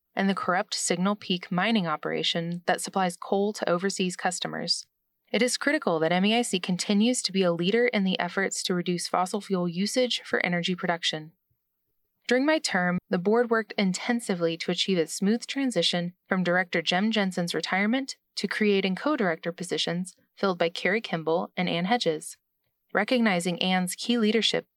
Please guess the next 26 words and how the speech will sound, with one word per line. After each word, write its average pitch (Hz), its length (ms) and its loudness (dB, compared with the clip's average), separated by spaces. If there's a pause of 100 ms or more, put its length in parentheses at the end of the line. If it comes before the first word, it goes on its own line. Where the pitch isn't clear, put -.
(120)
and 190 180 2
Carrie's 202 400 0
energy 170 380 0
and 185 80 0
experience. 196 760 -4 (500)
The 196 60 0
board 220 220 2
also 285 320 0
supported 190 460 -2
their 180 200 2
efforts 175 340 -2
to 190 100 0
expand 185 400 0
the 247 60 0
staff 160 460 -4 (180)
to 202 100 0
meet 196 180 4
critical 247 380 0
needs 220 500 0
such - 320 -2
as 170 140 0
communication 185 880 0
and 175 140 0
land 175 180 0
use - 140 -2
policy, 165 640 -4